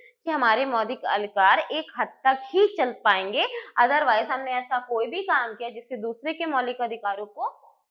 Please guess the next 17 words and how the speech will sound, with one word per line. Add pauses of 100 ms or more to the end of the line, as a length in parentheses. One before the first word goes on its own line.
हस्त-,
हस्तक्षेप
कर
रहे
हैं,
उसके
मौलिक
अधिकारों
पर
चोट
पहुंचा
रहे
हैं,
तो
वो
अपने
आप